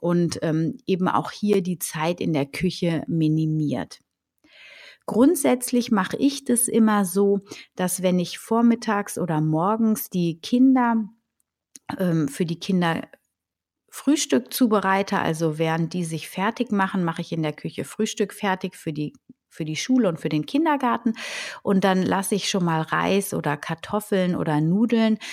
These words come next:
also alles, was so ein bisschen länger kochen muss, das lasse ich parallel kochen, sodass ich dann entweder mittags oder abends, je nachdem, wann wir dann warm essen,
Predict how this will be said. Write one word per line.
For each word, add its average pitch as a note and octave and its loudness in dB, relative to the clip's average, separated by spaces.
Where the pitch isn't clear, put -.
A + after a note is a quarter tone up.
also D#3+ -2
alles, F3 -2
was E3+ -2
so F3 -4
ein D#3+ 0
bisschen D#3+ 0
länger E3 0
kochen B3+ 4
muss, A3 2
das E3+ -4
lasse F3 -2
ich - -10
parallel E3 -2
kochen, B3 -2
sodass G3+ 0
ich G#3 -2
dann G3 0
entweder F#3+ 0
mittags A#3 0
oder F#3 2
abends, B3+ 0
je E3+ -2
nachdem, F3+ -2
wann F3 2
wir F3 2
dann D#3 0
warm D#3 -2
essen, F#3+ -2